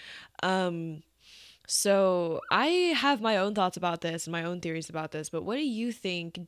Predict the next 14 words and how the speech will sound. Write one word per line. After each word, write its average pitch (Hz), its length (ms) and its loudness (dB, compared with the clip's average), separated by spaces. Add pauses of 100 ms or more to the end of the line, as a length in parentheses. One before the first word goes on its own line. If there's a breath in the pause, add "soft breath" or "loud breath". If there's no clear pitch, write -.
differs 160 880 -4
from 160 600 -6 (280 loud breath)
seeing, 196 440 -2
like, 170 220 -4
a 160 80 -8
K-drama 294 760 -2
with 285 160 -4
this 294 180 -4
plot 311 440 -4
versus, 175 800 -4 (360 loud breath)
like, 175 120 -10
having 196 240 -6
an 185 60 -6
Ama-, 160 280 -8